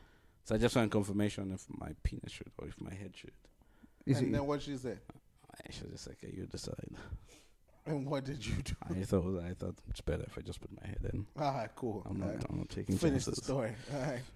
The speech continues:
Speaker 1: So she keeps going, and then, uh, eventually she gets to my, I turn around.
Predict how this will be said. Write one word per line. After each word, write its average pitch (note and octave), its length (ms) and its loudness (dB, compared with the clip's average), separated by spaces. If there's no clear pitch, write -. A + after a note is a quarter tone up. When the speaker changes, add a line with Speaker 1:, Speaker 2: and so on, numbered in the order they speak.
Speaker 1:
So B2 140 6
she A#2+ 140 6
keeps C3+ 300 8
going, G2+ 480 10
and F#2+ 160 4
then, F#2+ 240 8
uh, E2+ 460 2
eventually F2 540 0
she - 180 2
gets F#2 300 -4
to F2 100 2
my, E2+ 140 2
I F#2+ 100 0
turn F#2+ 260 2
around. F#2 460 -4